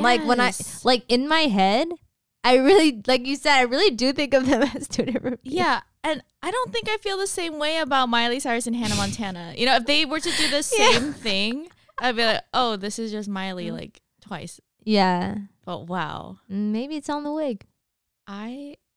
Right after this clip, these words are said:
Speaker 2: and, and for a second, I was, like, trying to remember, thinking I had, like, misremembered, like, "Oh, did her sister play her?" Like, I forgot.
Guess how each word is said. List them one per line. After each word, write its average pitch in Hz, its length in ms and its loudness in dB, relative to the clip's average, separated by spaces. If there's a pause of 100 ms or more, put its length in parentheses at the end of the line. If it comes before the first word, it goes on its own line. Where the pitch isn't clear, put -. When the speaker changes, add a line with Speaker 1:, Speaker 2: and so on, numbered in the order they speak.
(340)
Speaker 2:
and, 254 280 0
and 277 220 -4
for 311 80 -4
a 311 80 -2
second, 311 260 -8
I 311 40 -8
was, 302 80 -10
like, 240 160 -10 (560)
trying 254 240 0
to 240 260 2
remember, 202 560 -2
thinking 202 400 -8
I 185 80 -4
had, 185 180 -8
like, 180 120 -6
misremembered, 170 680 -6
like, 185 180 -8
"Oh, 208 140 -10
did 196 140 -12
her 196 120 -12
sister 214 380 -10
play 262 200 -14
her?" 254 200 -12
Like, 240 160 -14
I - 40 -20
forgot. 220 460 -2